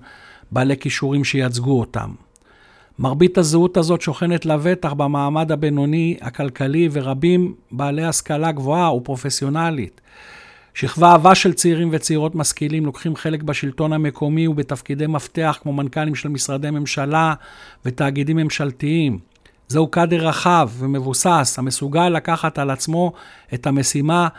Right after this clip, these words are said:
של המנהיגות הלאומית ולא לסמוך על אשכנזים שינהיגו עבורם.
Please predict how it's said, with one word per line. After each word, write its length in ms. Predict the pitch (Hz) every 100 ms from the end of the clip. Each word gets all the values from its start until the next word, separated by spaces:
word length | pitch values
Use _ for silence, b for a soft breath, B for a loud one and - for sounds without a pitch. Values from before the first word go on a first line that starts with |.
| B B
של 220 | - 156 147
המנהיגות 520 | 139 139 143 160 160
הלאומית 600 | 139 139 135 170 180 180
ולא 420 | 120 139 170 175 131
לסמוך 380 | 131 170 156 143
על 100 | 139
אשכנזים 540 | - 143 139 135 156
שינהיגו 420 | - 131 143 147
עבורם. 460 | 131 123 131 151